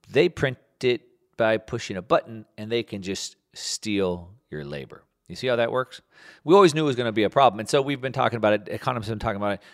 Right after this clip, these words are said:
for decades and decades. It's coming to an end, and it is rapidly approaching. So here we are, back to Canada. And Canada, again, um, was able to just arbitrarily change the rules. No due process of law. That's a different subject.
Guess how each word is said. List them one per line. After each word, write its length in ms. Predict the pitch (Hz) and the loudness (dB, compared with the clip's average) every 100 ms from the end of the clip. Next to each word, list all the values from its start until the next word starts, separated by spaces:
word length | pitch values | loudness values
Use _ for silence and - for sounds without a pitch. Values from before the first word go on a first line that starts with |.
| _ | _
for 160 | - 85 | -20 -6
decades 400 | 117 107 101 90 | -4 -4 -6 -6
and 100 | 87 | -6
decades. 340 | 92 90 82 | -6 -6 -8
It's 180 | 82 - | -10 -10
coming 260 | 95 78 | -10 -10
to 80 | 73 | -6
an 60 | 92 | -4
end, 180 | 107 101 | -4 -4
and 120 | 131 | -6
it 140 | 127 | -4
is 180 | 117 98 - | -4 -6 -8
rapidly 580 | 98 98 117 113 101 87 | -8 0 0 0 -2 -4
approaching. 400 | - 123 - 82 | 0 0 -2 0
So 340 | - 113 - _ _ | 2 2 0 _ _
here 140 | 131 | -8
we 120 | 117 | -4
are, 200 | 98 82 - 147 - - - _ _ | -4 -6 -10 -20 -20 -20 -20 _ _
back 300 | 120 110 - | -2 -2 -6
to 280 | - 113 92 | -6 -6 -6
Canada. 600 | - - 127 95 62 - _ - - - - | -4 -4 -2 -2 -6 -10 _ -20 -20 -16 -2
And 400 | 117 98 87 95 | 0 0 -4 -2
Canada, 520 | 151 170 123 104 120 | 2 4 4 4 0
again, 520 | 113 104 151 117 143 - _ _ | -2 -2 0 0 -4 -12 _ _
um, 360 | 113 101 92 98 | -6 -4 -4 -4
was 160 | 107 | -2
able 220 | 113 120 110 | 0 0 -2
to 140 | - | -4
just 300 | 101 104 - _ | -2 -2 -4 _
arbitrarily 420 | - 240 - 180 170 | -2 0 0 -2 -2
change 260 | 151 151 | -2 -2
the 80 | 151 | 0
rules. 300 | 120 117 - _ | 0 0 -4 _
No 200 | - 131 | 0 0
due 180 | 151 147 | 2 0
process 440 | 143 131 123 117 120 | 2 0 0 -4 -4
of 100 | 107 | 2
law. 260 | 95 120 - | 2 0 -6
That's 140 | 104 | -12
a 40 | - | -10
different 280 | 90 85 82 | -12 -12 0
subject. 540 | 160 151 95 107 - | 2 2 0 -2 -8